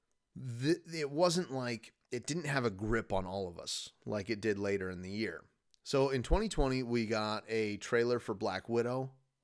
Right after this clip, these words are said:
Hilarious that we, we were supposed to see it, I think, that month, or maybe it was in May.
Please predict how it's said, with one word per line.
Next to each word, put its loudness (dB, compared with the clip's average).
Hilarious 4
that 2
we, 0
we -2
were -2
supposed 2
to -4
see 0
it, -2
I -10
think, -8
that -2
month, -6
or -8
maybe 2
it 0
was -2
in -4
May. -8